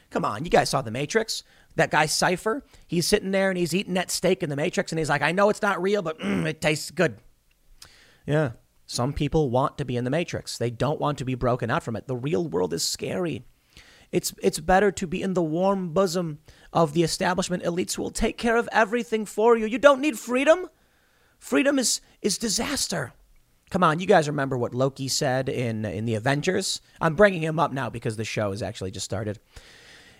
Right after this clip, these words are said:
And he said, uh, "Freedom leads to ruin." You know, when people make choices, they regret them. You know what? He's not wrong. It's true. No, I, I, I, it's true. There was a study they did,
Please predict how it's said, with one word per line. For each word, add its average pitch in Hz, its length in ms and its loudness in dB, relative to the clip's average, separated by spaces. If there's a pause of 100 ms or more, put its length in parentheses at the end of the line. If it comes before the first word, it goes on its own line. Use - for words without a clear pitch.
(140)
And 202 120 6
he 202 100 4
said, 208 380 8
uh, 185 260 6
"Freedom 196 520 2
leads 190 220 0
to 202 100 0
ruin." 214 340 2 (360)
You 160 100 -4
know, 185 100 4
when 196 140 2
people 202 300 0
make 196 240 0
choices, 190 460 0
they 170 140 2
regret 180 360 0
them. 131 220 -4 (360)
You 123 100 -2
know 175 100 0
what? 170 300 -2 (220)
He's 117 140 -10
not 160 160 -4
wrong. 170 260 -4 (560)
It's - 180 -4
true. 185 220 2
No, 127 100 0
I, 120 180 0
I, 104 140 -4
I, 113 180 -6
it's - 160 -8
true. 131 240 -2 (1300)
There 151 160 8
was 165 100 6
a 160 60 2
study 190 300 4
they 143 140 0
did, 104 260 -8